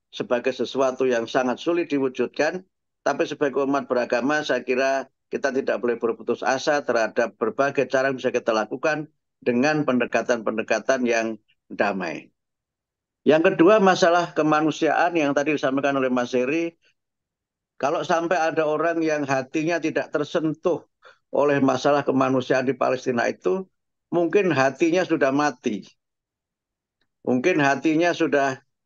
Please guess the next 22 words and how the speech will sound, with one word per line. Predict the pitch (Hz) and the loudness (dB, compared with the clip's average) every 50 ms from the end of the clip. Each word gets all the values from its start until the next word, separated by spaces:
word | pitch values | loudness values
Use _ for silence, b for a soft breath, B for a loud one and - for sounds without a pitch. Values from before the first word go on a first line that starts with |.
| _ _ | _ _
sudah | _ - - 147 135 - 143 139 | _ -4 -2 -2 2 2 2 2
membeku | 135 139 160 156 156 143 127 139 - - _ - 196 202 185 160 | 2 2 2 2 2 0 0 -2 -4 -6 _ -2 0 0 0 0
kemanusiaannya | - - 139 139 139 135 135 127 - - 135 117 117 123 127 123 127 123 | -2 -2 0 0 0 2 0 0 0 0 0 0 2 0 0 0 -2 -2
itu. | 120 - - 98 92 - | -4 -6 -8 -8 -8 -4
Siapapun | - - 170 165 160 - 180 175 175 - 208 208 180 | -2 0 0 2 2 2 0 0 2 0 0 0 2
yang | 185 170 165 | 0 0 0
memiliki | 165 165 160 160 160 165 156 156 | 0 0 0 0 0 0 0 -2
hati | 151 143 131 123 - | -2 -2 -2 -2 -2
nurani, | 147 143 143 139 147 143 143 151 170 156 | -2 0 0 0 0 0 0 -2 -2 -2
apapun | 139 131 - 135 135 - 143 131 131 | -2 -2 -2 -4 -2 -2 -2 -2 -2
agamanya, | 123 123 123 123 117 117 120 120 127 139 151 143 | -2 -2 -2 -2 -2 0 -2 0 0 -2 -2 -2
bahkan | 123 135 123 120 - 139 135 135 | -2 -4 -4 -2 -4 -4 -2 -2
mungkin | 139 135 127 117 143 139 | -2 -2 -2 -2 -2 -2
orang | 127 117 120 127 127 123 | -2 -2 -2 -2 -2 -4
Israel | 120 - - 120 113 120 117 | -4 -4 -2 -2 -2 -2 -4
sekalipun, | 117 113 - 113 117 135 180 190 - - 117 104 107 104 B B B B - | -6 -6 -4 -4 -2 -2 -4 -4 -2 -4 -2 -2 -4 -8 B B B B -2
kalau | - 147 156 123 123 | 0 0 0 0 0
dia | 127 147 143 | 2 2 2
masih | 139 139 131 127 147 135 | 2 2 0 0 0 0
punya | 120 139 139 139 127 | 0 0 0 2 0
hati | 123 113 - 135 127 | 0 0 0 0 0
nurani, | 135 123 135 127 131 147 160 175 185 190 _ | 2 0 0 0 0 0 -2 -4 -4 -8 _